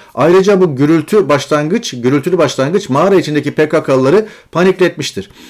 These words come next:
P K K'lıların önceden kendi elebaşlarından böyle bir kurtarma operasyonuyla karşılaşıldığında rehineleri infaz emri almış olabilecekleri,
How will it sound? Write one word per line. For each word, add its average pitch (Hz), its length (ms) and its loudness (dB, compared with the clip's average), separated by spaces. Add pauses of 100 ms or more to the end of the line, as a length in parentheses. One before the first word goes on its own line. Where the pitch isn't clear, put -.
(180)
P 180 140 2
K 254 140 2
K'lıların 240 400 2
önceden 208 480 2
kendi 160 280 0
elebaşlarından 160 800 2
böyle 190 240 4
bir 180 140 2
kurtarma 156 380 0
operasyonuyla 151 600 -2
karşılaşıldığında 143 1040 -2 (300)
rehineleri 185 520 4
infaz 170 380 0
emri 156 220 2
almış 139 240 -2
olabilecekleri, 190 800 2